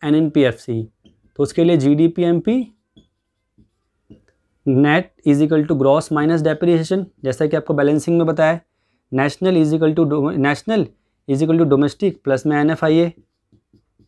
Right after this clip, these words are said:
ठीक है, एफ़सी is equal to एमपी minus एनआईटी। तो ये हो जाएगा उनचालीस सत्तर माइनस डेप्रिसिएशन कितना बच्चों? डेप्रिसिएशन आपका एक सौ तीस,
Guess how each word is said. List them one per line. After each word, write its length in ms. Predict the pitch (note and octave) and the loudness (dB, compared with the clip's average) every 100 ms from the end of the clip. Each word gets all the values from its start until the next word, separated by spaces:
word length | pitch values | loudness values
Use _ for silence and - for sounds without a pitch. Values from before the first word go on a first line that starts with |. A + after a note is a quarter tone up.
| _ _ _ _ _ _ _ _ F#3+ | _ _ _ _ _ _ _ _ 0
ठीक 120 | G3+ | 2
है, 140 | - D3 | 0 -4
एफ़सी 320 | C#3+ - F3 | -6 0 0
is 80 | D#3+ | 2
equal 220 | E3 D#3 | 0 0
to 120 | E3 | 0
एमपी 240 | C#3+ C#3 D#3 | 0 0 2
minus 420 | C#3 D3 A3+ - - _ _ _ _ _ _ _ _ _ _ _ - _ - _ | 2 0 -2 -6 -20 _ _ _ _ _ _ _ _ _ _ _ -20 _ -20 _
एनआईटी। 420 | C#3+ D3+ D3+ E3 E3 - _ _ _ - | 0 0 2 0 -2 -4 _ _ _ -4
तो 60 | D3 | 0
ये 60 | |
हो 80 | D#3+ | 2
जाएगा 240 | D#3+ E3 E3+ - | 2 0 -2 -2
उनचालीस 640 | D3+ D3 - D3 C#3+ E3 E3 | 0 0 0 -2 2 0 -2
सत्तर 420 | C#3+ - A3 G3 - _ _ _ _ - | -8 -6 -4 -4 -6 _ _ _ _ -6
माइनस 340 | C3 C#3+ F3 D#3 | 0 2 2 2
डेप्रिसिएशन 580 | D3 D3 E3 D#3 F3+ | 0 0 0 0 -2
कितना 220 | E3 F3 F3 | -2 -2 -2
बच्चों? 280 | E3+ G3+ G#3+ - _ _ _ B2+ | -2 -4 -4 -8 _ _ _ -4
डेप्रिसिएशन 600 | C#3 C#3 E3 D#3+ E3+ D#3+ | -4 -2 -2 -2 -2 -2
आपका 260 | D#3 D#3+ | -2 -2
एक 140 | C#3 - | -4 -2
सौ 140 | E3+ | -6
तीस, 340 | - A3+ F#3+ | -2 -2 -2